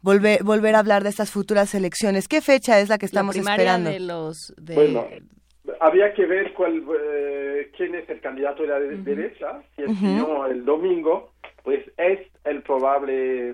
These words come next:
Speaker 3: presidente de la República Francesa a partir del mayo de dos mil diecisiete. Entonces, sí, habrá que analizar
Speaker 1: Ay.
Speaker 3: su programa y su, y su, y sus ideas.
Speaker 1: Pues hablemos muy pronto, doctor, estaremos muy al pendiente. Muchísimas gracias.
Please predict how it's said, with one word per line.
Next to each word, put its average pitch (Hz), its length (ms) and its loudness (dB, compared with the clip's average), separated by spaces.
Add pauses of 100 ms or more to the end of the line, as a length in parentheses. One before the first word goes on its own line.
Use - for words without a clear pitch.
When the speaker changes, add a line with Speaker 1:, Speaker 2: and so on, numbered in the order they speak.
Speaker 3:
presidente 117 400 -10
de 117 60 -10
la 104 100 -6
República 98 480 -10
Francesa 95 420 -14
a - 40 -10
partir 90 260 -10
del 87 160 -8
mayo 87 220 -12
de 85 60 -10
dos 87 240 -12
mil 87 500 -16 (260)
diecisiete. - 720 -10
Entonces, - 400 -6 (200)
sí, 104 200 -4
habrá 87 300 -4
que 87 80 -2
analizar 220 340 -2
Speaker 1:
Ay. - 60 -20 (260)
Speaker 3:
su 92 80 -12
programa 95 680 -4
y 82 40 -8 (140)
su, - 260 -12 (640)
y - 140 -8 (120)
su, - 680 -8
y - 40 -18
sus - 200 -10
ideas. - 340 0 (380)
Speaker 1:
Pues 220 180 0
hablemos 262 360 4
muy 277 160 4
pronto, 277 400 2
doctor, 240 300 2
estaremos 233 440 4
muy 247 120 2
al 240 120 2
pendiente. 220 360 2
Muchísimas 233 580 2
gracias. 208 520 2